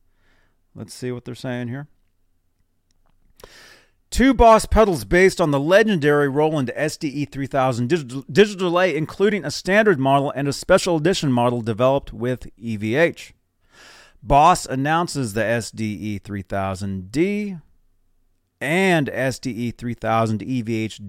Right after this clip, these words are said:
dual digital delay pedals, two advanced effect processors based on the legendary Roland S D E three thousand rack mount digital delay from the nineteen eighties.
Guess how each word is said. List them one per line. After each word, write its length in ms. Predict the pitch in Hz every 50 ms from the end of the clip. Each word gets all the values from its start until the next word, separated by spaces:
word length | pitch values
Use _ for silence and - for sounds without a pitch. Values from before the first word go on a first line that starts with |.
| 92
dual 560 | 98 127 160 190 214 208 196 175 151 113 110 - _ -
digital 360 | 113 123 139 131 131 123 139 123
delay 400 | 107 117 123 120 120 117 120 120
pedals, 800 | - _ - - 170 202 220 180 135 117 113 117 113 - - - _ _ - - - - - _ _ _ _ _
two 220 | - - 190 208
advanced 580 | 208 170 120 107 151 151 156 160 160 143 - - - -
effect 420 | 131 127 - - 143 139 - - - _ _
processors 880 | - - - 151 170 185 185 175 - - 123 107 - - 107 101 95 92
based 320 | 117 117 123 131 117 - -
on 160 | 120 123 117
the 80 | 107 107
legendary 720 | 104 117 143 175 170 160 135 110 98 95 92 87 87 87 85
Roland 540 | 85 95 113 120 127 120 101 92 90 82 - -
S 240 | 92 104 107 - -
D 120 | - 101
E 300 | 90 57 90 98 98 95
three 240 | - - - 95 95
thousand 600 | - - 90 90 92 95 90 87 90 80 78 82
rack 260 | 90 95 98 98 - -
mount 300 | 95 95 87 76 - 85
digital 360 | 92 87 87 90 - 98 92
delay 220 | 85 90 90 90
from 300 | 85 - - 107 101 101
the 100 | 98 92
nineteen 400 | 90 104 113 110 - - 120 123 -
eighties. 280 | - 170 202 180 147 -